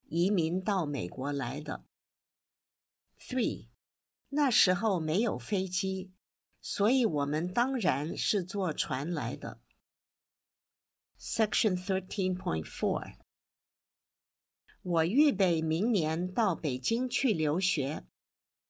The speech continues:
我预备明年去北京留学。他要回中国去找一个妻子。我预备明年到北京去留学去。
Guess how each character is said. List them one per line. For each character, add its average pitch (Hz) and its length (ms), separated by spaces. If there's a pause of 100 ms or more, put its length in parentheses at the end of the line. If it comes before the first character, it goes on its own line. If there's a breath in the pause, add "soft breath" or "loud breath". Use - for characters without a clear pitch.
(680)
我 185 160
预 277 240
备 208 240
明 175 260
年 175 380
去 277 320
北 110 200
京 208 280
留 160 260
学。 143 460 (1800)
他 277 220
要 285 240
回 185 260
中 262 280
国 175 200
去 175 360
找 131 340
一 151 140
个 180 140
妻 254 340
子。 - 260 (1900)
我 165 280
预 240 300
备 202 300
明 180 280
年 175 480
到 240 220
北 151 260
京 226 320
去 233 280
留 160 280
学 185 320
去。 - 440